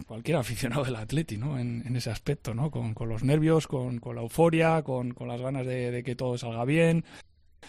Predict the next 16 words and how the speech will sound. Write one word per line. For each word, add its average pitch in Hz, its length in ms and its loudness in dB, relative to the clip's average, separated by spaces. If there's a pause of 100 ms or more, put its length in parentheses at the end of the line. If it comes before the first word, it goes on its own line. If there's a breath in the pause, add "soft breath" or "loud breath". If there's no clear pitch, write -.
(140)
con 127 160 -8
las 120 120 -6
ganas 131 240 0
de 135 80 2
animar, 156 500 4
de, 127 480 -2
bueno, 151 220 -6
pues, 131 220 -8
pues, - 320 -10
eh, 123 320 -10
creo 147 180 0
que, 147 280 4
que 147 80 0
el 151 60 2
Atleti 151 340 0
se, 147 320 0